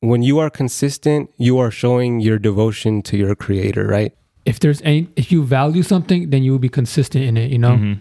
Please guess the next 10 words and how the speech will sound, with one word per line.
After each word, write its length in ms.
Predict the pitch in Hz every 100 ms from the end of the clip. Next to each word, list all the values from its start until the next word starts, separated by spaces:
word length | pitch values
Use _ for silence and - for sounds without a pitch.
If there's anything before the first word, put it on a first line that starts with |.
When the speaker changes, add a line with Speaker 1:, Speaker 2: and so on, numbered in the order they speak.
| -
Speaker 2:
So, 300 | - 131 120
eh, 100 | 131
whether 280 | 123 123 123
it 80 | 120
be 120 | 123
in 80 | 120
school, 560 | - 151 139 135 127 _ _ _ _ _ -
uh, 220 | 120 113 117
working 340 | 123 - 127
out 340 | 131 127 -